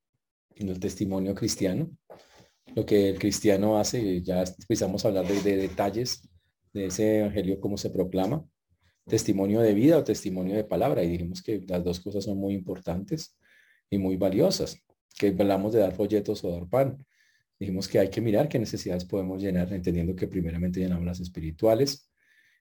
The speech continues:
El testimonio de que muchos, la gente nos vea cambiados y transformados es muy importante,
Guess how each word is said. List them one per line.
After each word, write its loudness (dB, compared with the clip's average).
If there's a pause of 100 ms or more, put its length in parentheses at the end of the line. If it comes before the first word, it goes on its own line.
El -6
testimonio 2
de 0
que -2
muchos, 2
la 0
gente -2
nos -4
vea 2
cambiados -2
y -12
transformados -4
es -4
muy -4
importante, 0